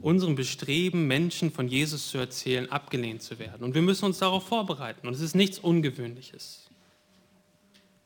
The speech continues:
Und das vierte, was wir hier aus diesem, aus diesem Text noch lernen können, ist, die Ablehnung der christlichen Botschaft heute von dir kann das letzte Mal sein, dass du sie hörst.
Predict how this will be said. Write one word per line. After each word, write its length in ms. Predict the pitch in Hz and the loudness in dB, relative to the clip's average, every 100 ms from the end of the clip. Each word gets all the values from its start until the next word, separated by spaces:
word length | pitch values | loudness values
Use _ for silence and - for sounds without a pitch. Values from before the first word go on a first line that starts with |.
| _ _ _ _ _ _ _ _ - - | _ _ _ _ _ _ _ _ -18 -4
Und 80 | 147 | 0
das 140 | 143 | 0
vierte, 340 | - 196 220 165 | 2 2 4 2
was 220 | 156 - | 2 0
wir 80 | 151 | 2
hier 240 | 175 165 | 4 4
aus 120 | 156 | 2
diesem, 600 | 151 147 135 131 - - - - - - | -2 0 0 -2 -8 -10 -14 -20 -20 -18
aus 120 | - | -8
diesem 220 | 156 147 | -2 -2
Text 340 | - 175 - - | 0 -2 -2 -4
noch 100 | 139 | -2
lernen 360 | 143 151 143 | 2 2 2
können, 260 | 139 131 123 | 0 -2 -2
ist, 320 | 123 - - - _ _ - - _ _ _ _ - - - - _ _ _ - | -4 -6 -14 -20 _ _ -20 -20 _ _ _ _ -20 -20 -20 -20 _ _ _ -8
die 200 | 139 - | -6 0
Ablehnung 560 | 190 - 202 214 208 | 0 2 0 2 2
der 120 | 202 | 0
christlichen 680 | - - 190 - - - 165 | -2 0 -2 -2 -14 -2 -2
Botschaft 640 | 151 160 156 135 - - 156 | 0 -2 0 -4 -4 -4 2
heute 340 | 180 202 202 | 2 2 -2
von 260 | - 185 165 | 0 0 0
dir 420 | 147 117 113 117 - _ _ _ | 2 2 2 -4 -12 _ _ _
kann 140 | - | 0
das 180 | 135 127 | 0 0
letzte 400 | 135 160 - - | 4 2 2 0
Mal 300 | 165 139 135 | 2 4 2
sein, 180 | 131 127 | 0 -4
dass 220 | 120 - | -4 -10
du 80 | - | 4
sie 160 | - - | 4 4
hörst. 560 | 110 - - - - | -6 -10 -20 -20 -20